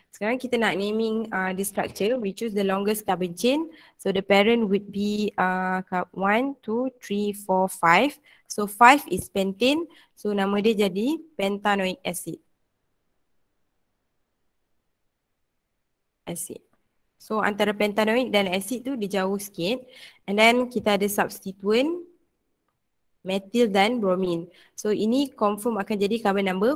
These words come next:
one, carbon yang ada carboxyl group. So it's given priority to be carbon number one. And then at carbon number three, we have methyl, four bromo. So four bromo.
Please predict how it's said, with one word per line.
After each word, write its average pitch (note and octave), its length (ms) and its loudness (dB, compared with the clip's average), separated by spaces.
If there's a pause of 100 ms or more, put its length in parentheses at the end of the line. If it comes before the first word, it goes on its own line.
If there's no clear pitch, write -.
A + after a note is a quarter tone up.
one, F3+ 380 0
carbon F#3+ 400 -2
yang F#3 160 0
ada F#3 100 -4
carboxyl F#3 920 -4
group. - 240 -6 (320)
So - 160 -8
it's - 160 -12
given G#3 320 -2
priority G#3+ 480 0
to A3+ 160 -8
be F#3+ 80 -8
carbon F#3 240 -4
number F3+ 160 -4
one. A#3+ 320 0 (400)
And G3+ 160 0
then A#3 160 0 (160)
at - 160 2
carbon G#3+ 240 4
number G#3+ 160 2
three, C4 240 0
we A3 80 2
have G3+ 240 -4
methyl, B3+ 560 2 (320)
four G#3 320 4
bromo. F#3+ 480 -2
So F3+ 240 -6
four C4 400 2
bromo. B3 480 2